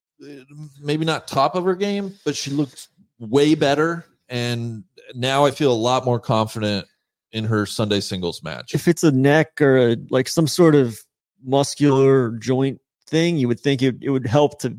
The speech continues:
Speaker 2: be hitting shots all the way through instead of the herky jerky stop start of foursomes.
Speaker 1: Yeah.
Speaker 2: So hopefully that bodes well for tomorrow as well.
Speaker 1: Match two in the afternoon, Cheyenne Knight teamed up with Angel Yin, going up against Anna Nordquist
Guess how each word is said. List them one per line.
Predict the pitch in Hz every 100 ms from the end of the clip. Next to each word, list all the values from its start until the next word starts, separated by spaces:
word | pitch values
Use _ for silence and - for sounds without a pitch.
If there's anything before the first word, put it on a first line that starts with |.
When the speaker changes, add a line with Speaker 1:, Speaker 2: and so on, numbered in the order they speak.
| -
Speaker 2:
be | 139 120
hitting | 127 117
shots | - 123 110 - -
all | 127 127
the |
way | 123 120
through | - 117 123
instead | 120 - 123
of | 123
the | 110 117
herky | 117 -
jerky | 120 120 117 120
stop | - 120 113
start | - - 110
of | 110
foursomes. | - 113 113 127
Speaker 1:
Yeah. | 64 55 _ _ _ _
Speaker 2:
So | - 123 110
hopefully | 110 139 139 131
that | 127
bodes | 131 120
well | 120 117
for | 113
tomorrow | 110 110 107
as | 113
well. | 110 110 120 _ _ _ _
Speaker 1:
Match | 123 151 -
two | - 160 160
in | 156
the | 151
afternoon, | 151 165 160 160 160
Cheyenne | 151 147 139 139 135
Knight | 127 127 156 151 _ -
teamed | 143 135
up | 131
with | 127 - 120
Angel | 131 131 123
Yin, | 110 110 139 165 190 190 _ _ _ -
going | 123
up | 123 123
against | 120 113 - -
Anna | 120 131
Nordquist | 123 113 120 120 - 131 123 120 -